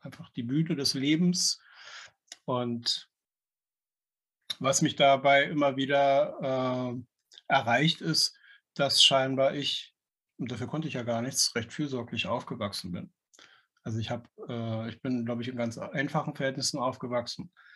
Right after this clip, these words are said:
Und das, was ich am, am meisten erinnere aus der Kindheitszeit, was mir gesagt wurde, war immer wieder, „Das tust du nur für dich. All das,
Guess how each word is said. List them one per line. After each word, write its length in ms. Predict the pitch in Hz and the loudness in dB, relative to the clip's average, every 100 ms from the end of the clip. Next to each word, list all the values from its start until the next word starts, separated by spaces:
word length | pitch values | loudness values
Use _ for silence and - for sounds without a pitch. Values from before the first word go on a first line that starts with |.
| - - - _ _ - - _ | -20 -20 -20 _ _ -20 -20 _
Und 720 | 123 113 113 113 110 - - _ _ _ _ _ _ - _ _ | -6 -4 -2 -4 -4 -6 -8 _ _ _ _ _ _ -20 _ _
das, 240 | - 127 160 | -2 0 0
was 160 | - | -2
ich 240 | 127 - 175 | -4 -4 -4
am, 320 | 123 120 131 | -2 -4 -4
am 220 | 131 120 | -4 -2
meisten 340 | 123 135 - | -2 0 0
erinnere 480 | 139 139 151 151 151 | -2 0 0 2 2
aus 220 | 139 123 | 0 -4
der 120 | - 117 | -8 -6
Kindheitszeit, 1300 | 156 170 143 139 - - - 139 131 135 135 135 | -4 0 -2 4 6 6 2 -4 0 2 0 0
was 160 | 135 135 | -4 -2
mir 100 | 127 | -4
gesagt 400 | 120 123 123 - | 0 0 0 -2
wurde, 340 | 139 131 131 | -4 -2 0
war 220 | 123 120 | 2 0
immer 240 | 120 131 120 | 0 -4 -4
wieder, 320 | 123 123 120 - _ _ - | -4 -4 -6 -14 _ _ -10
„Das 180 | 135 | -10
tust 300 | - 131 - | -6 -6 -6
du 80 | 135 | -6
nur 140 | 127 117 | -6 -6
für 120 | 165 | -4
dich. 380 | 170 - - _ _ _ _ _ _ _ _ - | -4 -6 -16 _ _ _ _ _ _ _ _ -12
All 160 | 120 | -6
das, 380 | 127 147 - - | -4 -2 -4 -6